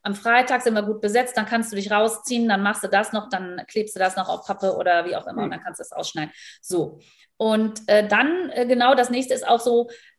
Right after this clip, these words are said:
Speaker 1: dann passt es auch gut, dass ich meinen Computer anschmeiße, also oder den da in der, in der Kita, äh, manchmal auch zu Hause, also das mache ich,
Speaker 2: Mhm.
Speaker 1: wenn ich in der Kita gar keine Zeit habe, mache ich es halt zu Hause, ne? Das
Speaker 2: Mhm.
Speaker 1: mache ich schon. Aber das ist halt auch total schön, das kann man wunderbar,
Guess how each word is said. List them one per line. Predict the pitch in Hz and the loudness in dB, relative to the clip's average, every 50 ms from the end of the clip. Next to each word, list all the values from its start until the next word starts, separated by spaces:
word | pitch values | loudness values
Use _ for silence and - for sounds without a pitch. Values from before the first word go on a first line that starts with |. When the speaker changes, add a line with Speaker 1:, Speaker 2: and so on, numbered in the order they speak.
| _ - | _ -2
Speaker 1:
dann | 196 - 233 277 330 - | 2 4 4 4 2 2
passt | 320 302 302 - | 2 2 2 2
es | 254 - | 2 2
auch | 254 247 247 | 2 2 4
gut, | - 302 359 - | 2 0 2 4
dass | 254 - - | 4 2 2
ich | 269 240 - | 0 -4 -2
meinen | 226 214 190 196 196 196 196 208 220 208 - - - - - | 0 2 2 4 2 2 0 -2 -2 -4 -6 -8 -10 -8 -4
Computer | 233 214 214 - 302 311 320 214 175 | -2 -2 0 0 0 2 2 2 2
anschmeiße, | 220 208 - 226 233 233 - | 0 -2 0 2 2 4 4
also | 196 208 202 180 185 | 4 2 2 0 0
oder | 185 185 180 | 0 0 -2
den | 180 180 185 185 | -2 -4 -6 -2
da | 185 175 170 | -2 -2 -2
in | - 175 175 | -2 -4 -8
der, | 170 165 165 165 165 _ _ | -8 -8 -8 -10 -12 _ _
in | 185 | -12
der | 175 170 | -12 -12
Kita, | - - 202 202 - 233 240 262 254 - - - - _ _ _ _ _ _ | -10 -10 -10 -4 -2 -2 -2 -2 -4 -10 -16 -20 -20 _ _ _ _ _ _
äh, | - - - - - 208 | -18 -16 -16 -8 -2 2
manchmal | 202 - - 254 254 202 | 2 4 4 4 4 2
auch | - - | 2 2
zu | 190 160 175 | -2 -2 0
Hause, | 175 170 175 175 170 151 | 2 2 4 4 2 0
also | 160 165 165 | 0 -2 -4
das | 160 165 - | -8 -12 -12
mache | 180 180 170 - 202 | -10 -8 -6 -4 -4
ich, | 214 190 170 165 - - _ | -4 -4 -6 -10 -18 -20 _
Speaker 2:
Mhm. | _ - - - - - - - _ - _ _ _ _ - 226 | _ -20 -20 -20 -20 -20 -20 -20 _ -20 _ _ _ _ -2 2
Speaker 1:
wenn | 220 254 269 | 4 4 4
ich | 254 262 | 4 2
in | 262 262 | 2 0
der | 233 | 0
Kita | 226 - 247 226 | 2 2 4 4
gar | 233 220 220 | 6 4 4
keine | 240 233 226 | 4 2 0
Zeit | 226 - 214 208 | 2 0 0 -2
habe, | 220 202 | -2 -4
mache | 196 196 | -6 -6
ich | 196 | -4
es | - | -6
halt | 185 180 - | -6 -6 -8
zu | - 180 175 | -10 -8 -4
Hause, | 165 165 170 170 160 156 151 | -2 0 0 -2 -2 -4 -6
ne? | 156 170 185 | -6 -4 -4
Das | 226 208 196 | -4 -4 -4
Speaker 2:
Mhm. | - - | -6 -10
Speaker 1:
mache | 190 180 165 | -12 -12 -12
ich | - | -10
schon. | - 151 151 151 151 - - - - - - - - | -8 -8 -8 -8 -10 -14 -18 -20 -20 -20 -20 -6 0
Aber | - 208 196 196 196 190 196 196 190 190 190 190 | 4 6 6 6 6 6 6 6 8 8 8 6
das | 185 190 196 196 | 6 6 4 2
ist | 226 208 | 0 0
halt | 208 208 208 - | 0 0 0 0
auch | 185 180 | -2 -4
total | - - 202 - - 185 175 170 | -4 -6 -8 -6 -4 -2 -2 -2
schön, | - - 196 208 226 208 | 0 2 4 4 4 4
das | 185 185 - | 2 0 -2
kann | - 196 | -4 -6
man | 190 180 175 185 | -6 -6 -2 0
wunderbar, | 233 269 285 285 254 220 226 226 226 226 226 226 220 220 | 0 2 4 4 4 4 6 6 6 6 6 4 2 -2